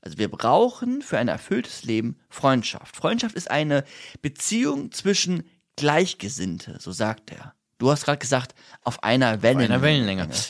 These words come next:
Speaker 2: Ja. Mhm.
Speaker 1: Zwischen Gleichgesinnte, die sich <clears throat> wertschätzen,
Speaker 2: Mhm.
Speaker 1: vertrauen, das hast du eben grad nicht ausgesprochen direkt, aber du hattest ein bisschen so ein paar
Speaker 2: Ja,
Speaker 1: Beispiele,
Speaker 2: ja, so
Speaker 1: wo
Speaker 2: in
Speaker 1: man das
Speaker 2: wichtigen Situationen
Speaker 1: Genau.
Speaker 2: auch beieinander sein, das ist
Speaker 1: Genau.
Speaker 2: Vertrauen natürlich wichtig. Mhm.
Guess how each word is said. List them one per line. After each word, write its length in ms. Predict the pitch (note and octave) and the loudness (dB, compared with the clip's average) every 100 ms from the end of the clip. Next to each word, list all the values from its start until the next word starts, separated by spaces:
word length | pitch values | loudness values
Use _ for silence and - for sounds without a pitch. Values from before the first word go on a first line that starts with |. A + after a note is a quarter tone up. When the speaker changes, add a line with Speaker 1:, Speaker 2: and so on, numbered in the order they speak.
| - | -2
Speaker 2:
Ja. 180 | A2+ G2 - | 0 0 -4
Mhm. 280 | A2 B2+ G#3+ - _ | -4 0 0 -2 _
Speaker 1:
Zwischen 280 | - C#3+ C3 | -6 -2 0
Gleichgesinnte, 680 | C3 C#3 A3 G3+ E3 F3+ E3 | 2 2 2 -2 0 -2 0
die 120 | D#3+ | 0
sich 360 | C3+ A#2 - - - D#3+ | 2 2 0 -10 -12 -12
<clears throat> 260 | B2 - _ | -12 -16 _
wertschätzen, 840 | - A#2+ - F3 - - G3+ C4+ - _ - | 0 0 2 -4 -4 -6 -6 -6 -10 _ -4
Speaker 2:
Mhm. 240 | A2 G#2+ - _ | -2 -2 -6 _
Speaker 1:
vertrauen, 880 | - - A#2 - - A#2 A2+ D#3+ G#3+ | -12 -4 -4 -4 -4 2 2 2 0
das 140 | D#3 D#3 | -4 -4
hast 160 | D3 | -4
du 40 | - | -2
eben 180 | D#3 D3+ | -2 0
grad 140 | - | -2
nicht 200 | C#3 - | -2 0
ausgesprochen 680 | B2+ G3+ - G3+ - F3 C#3 | 2 2 0 -6 -4 -2 0
direkt, 240 | C3+ - | -2 0
aber 180 | C3 A#2+ | 2 2
du 100 | B2 | 2
hattest 260 | D3 C#3+ C3 | 0 -2 -4
ein 140 | B2+ | -4
bisschen 320 | C#3 - C#3+ | -4 -2 0
so 60 | B2 | 0
ein 80 | A2+ | -2
paar 240 | C3 B2+ | 0 4
Speaker 2:
Ja, 360 | B2 D3 D#3 D#3+ | 6 6 4 4
Speaker 1:
Beispiele, 260 | E3 E3+ C#3+ | 4 4 6
Speaker 2:
ja, 140 | C#3+ | 4
so 100 | C3+ | 4
Speaker 1:
wo 40 | C#3 | 4
Speaker 2:
in 60 | |
Speaker 1:
man 120 | D3 | 4
das 100 | C3 | 4
Speaker 2:
wichtigen 200 | D3+ D3 | 4 2
Situationen 640 | C#3 C#3+ C#3+ - - D3 C#3+ | 2 0 -2 0 4 6 8
Speaker 1:
Genau. 140 | A2+ G#2 | 6 4
Speaker 2:
auch 100 | B2 | 2
beieinander 480 | B2+ B2+ C3+ D3 | 0 2 0 0
sein, 220 | C3 B2+ B2+ | 2 0 2
das 80 | |
ist 80 | C#3+ | 2
Speaker 1:
Genau. 140 | C#3+ A2+ | 4 4
Speaker 2:
Vertrauen 200 | G#2 B2+ | 4 0
natürlich 280 | B2 A#2 - | -2 -6 -10
wichtig. 280 | A#2+ - - | -10 -12 -8
Mhm. 240 | B2+ E3+ | -4 -4